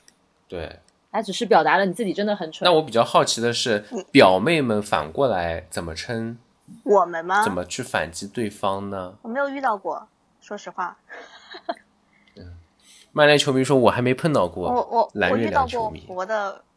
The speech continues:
Speaker 3: 蓝月亮球迷，<laughs> 但是呢，他的大部分的属性都让我很 confused，就是他既喜欢其他球队，然后又喜欢曼城里面的德布劳内，然后又喜欢某位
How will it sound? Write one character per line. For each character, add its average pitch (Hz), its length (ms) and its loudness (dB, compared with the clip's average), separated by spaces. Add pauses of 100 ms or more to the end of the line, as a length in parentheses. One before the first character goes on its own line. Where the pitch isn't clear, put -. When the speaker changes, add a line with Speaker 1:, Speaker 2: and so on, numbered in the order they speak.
(120)
Speaker 3:
蓝 196 240 -2
月 226 100 -4
亮 208 300 -6
球 - 240 -16
迷， 196 340 -20 (500)
<laughs> - 440 -4
但 269 160 -2
是 269 160 -10
呢， 233 300 -2 (760)
他 - 240 -4
的 240 260 -8 (300)
大 302 160 -2
部 269 140 -16
分 269 120 -12
的 254 80 -14
属 185 240 -16
性 247 240 -14
都 240 140 -4
让 233 220 0
我 185 80 -4
很 190 180 -12
confused， 190 600 -14
就 185 120 -12
是 170 140 -8
他 185 520 2
既 247 200 -10
喜 160 180 -12
欢 170 460 -6 (640)
其 - 180 -14
他 220 180 2
球 175 200 -8
队， 180 220 -6
然 165 100 -8
后 196 100 -12
又 202 160 -6
喜 185 160 -16
欢 175 400 -8
曼 190 220 -4
城 180 200 -12
里 170 60 -14
面 165 260 -14
的 160 280 -6
德 151 180 -10
布 - 80 -12
劳 160 180 -2
内， 170 200 -10
然 170 100 -12
后 180 80 -14
又 185 140 -8
喜 - 160 -18
欢 170 340 -4
某 165 180 -10
位 170 360 -6